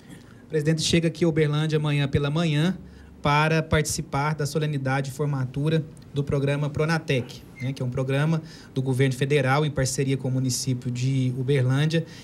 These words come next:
que durante esse ano de dois mil e treze vai formar mais de três mil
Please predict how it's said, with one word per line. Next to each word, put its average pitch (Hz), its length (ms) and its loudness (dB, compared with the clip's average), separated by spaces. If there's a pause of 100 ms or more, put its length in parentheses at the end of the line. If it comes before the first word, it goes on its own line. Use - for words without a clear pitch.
que 160 180 0
durante 156 440 2
esse 156 220 0
ano 147 240 2
de 143 160 -2
dois 147 280 2
mil 139 180 -2
e 135 80 -2
treze 151 400 2
vai 151 160 2
formar 143 400 0
mais 156 300 2
de 160 80 -2
três 170 380 2
mil 151 340 0